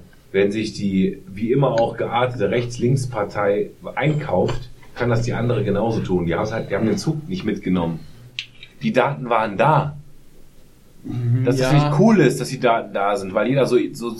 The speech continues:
Speaker 1: denkt, oh, bei Facebook anmelden kostet ja nix.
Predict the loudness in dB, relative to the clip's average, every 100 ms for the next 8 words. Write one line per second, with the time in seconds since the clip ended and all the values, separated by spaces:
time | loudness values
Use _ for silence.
0 | -2 0 4 4 4 2 4 4 2 -2
1 | -2 0 2 2 2 2 2 2 0 0
2 | -2 -8